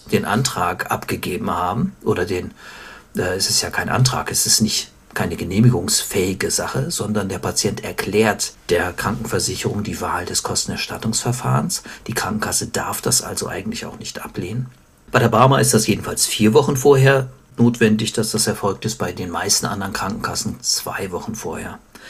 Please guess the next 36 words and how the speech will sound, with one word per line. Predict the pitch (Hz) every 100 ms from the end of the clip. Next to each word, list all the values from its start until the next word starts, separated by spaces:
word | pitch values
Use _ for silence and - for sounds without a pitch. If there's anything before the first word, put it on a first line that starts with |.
| -
vor | - 90
Quartalswechsel. | - 87 - 85 82 - - - 87
Und | 110 123
erst | 156 165 -
nach | 156 156
Quartalswechsel | - 139 - 156 151 - 80 - - - - _ - - - - - -
kann | 104 104
das | -
dann | 95 90
losgehen. | 113 131 - - 117 131 - -
Dann | 107 87 123 175
stellen | - - 135 131 127
wir | 117 123 123
erst | 117 117 - 113
den | 101 107 107 - -
Heil- | 98 92
und | 87
Kostenplan. | - - - 123 139 180 214 214 - _ -
Meistens | 92 - - 104
machen | 87 101
wir | 90
das | -
informativ | - - 92 90 - 113 -
schon | - 127 110 - - _ -
jetzt, | 117 127 - - -
aktuell, | 110 - 101 120
wenn | 117
der | 92
Patient | 110 101 101
zur | - 95
Beratung | 87 95 87
da | 87 110 196
ist | 214 -
oder | - 139
die | 135
Patientin, | 135 131 127 127 147